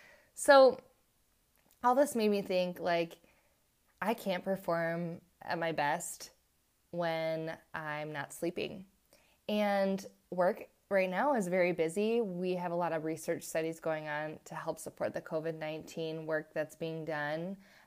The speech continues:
Um, and I realized a lot of the things I'm doing right now are not routine.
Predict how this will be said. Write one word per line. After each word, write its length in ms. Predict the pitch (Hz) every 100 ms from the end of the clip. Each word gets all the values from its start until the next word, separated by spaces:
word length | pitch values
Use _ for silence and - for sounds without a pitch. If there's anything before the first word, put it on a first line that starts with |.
| -
Um, 340 | 180 165 160 -
and 460 | 180 175 170 170 - _ _ _ _
I 140 | 175 175
realized 960 | 165 170 233 294 - - - - - - _ _ _
a 80 | 185
lot 220 | 175 170
of 80 | 190
the 60 | 226
things 360 | 214 185 185 -
I'm 220 | 175 170
doing 220 | 170 254 269
right 180 | 220
now 140 | 180 175
are 180 | 180 170
not 280 | 165 -
routine. 540 | 170 165 - - -